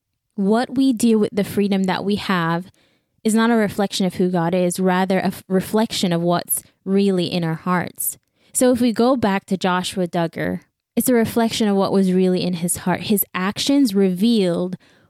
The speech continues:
what was truly in his heart. There was a disconnect. I wrote a couple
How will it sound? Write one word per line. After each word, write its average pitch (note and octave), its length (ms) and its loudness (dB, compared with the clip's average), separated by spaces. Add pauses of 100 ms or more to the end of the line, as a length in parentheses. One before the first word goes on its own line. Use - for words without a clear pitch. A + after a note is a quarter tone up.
what G3+ 300 2
was F#3+ 220 0
truly F#3 840 0
in F3 280 -6
his F3 420 -4
heart. - 400 -6
There G3 180 2
was F#3+ 240 2
a G3+ 60 2
disconnect. F3 920 -4 (280)
I A3+ 120 2
wrote A3+ 520 2
a G#3 80 -2
couple F#3+ 540 0